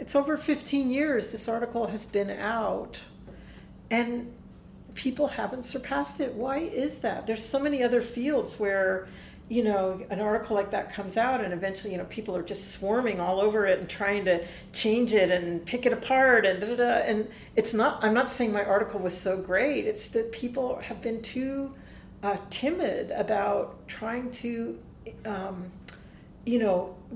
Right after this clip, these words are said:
weave disability into things they know already and study it on its own terms and see that it's totally central to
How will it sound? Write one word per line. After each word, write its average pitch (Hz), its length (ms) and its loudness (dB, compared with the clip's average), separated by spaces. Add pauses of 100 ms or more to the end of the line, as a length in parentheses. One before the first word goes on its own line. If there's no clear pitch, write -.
(100)
weave 233 340 0
disability 240 640 0
into 220 160 -4
things 214 300 -4
they 175 140 0
know 180 320 0
already 220 680 -2
and 196 680 -6
study 214 420 2
it 240 100 4
on 202 160 0
its 190 180 -8
own 214 180 -4
terms 254 280 -4
and 208 140 -4
see - 200 0
that 247 140 0
it's - 380 -6
totally 285 540 -4
central 220 520 -6
to - 240 -8